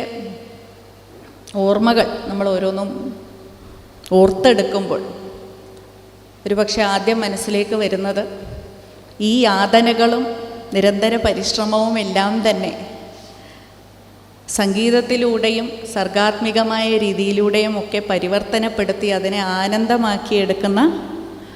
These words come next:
ഒരു തലമുറയെയാണ്, അല്ലെങ്കിൽ ഒരു സമൂഹത്തെയാണ്.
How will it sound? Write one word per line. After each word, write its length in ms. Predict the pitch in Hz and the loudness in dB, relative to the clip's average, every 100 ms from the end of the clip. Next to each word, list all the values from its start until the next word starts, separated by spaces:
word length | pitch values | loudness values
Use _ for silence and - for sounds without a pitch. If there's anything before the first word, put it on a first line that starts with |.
| - - - 202 | -20 -20 -2 4
ഒരു 120 | 202 208 | 4 4
തലമുറയെയാണ്, 760 | 180 175 175 180 175 165 135 - | 2 2 0 0 0 -2 -4 -8
അല്ലെങ്കിൽ 260 | 175 180 180 175 | -6 -2 0 0
ഒരു 120 | 180 - | 0 -2
സമൂഹത്തെയാണ്. 760 | 165 160 165 160 170 151 - | -2 -2 -4 -4 -2 -2 -6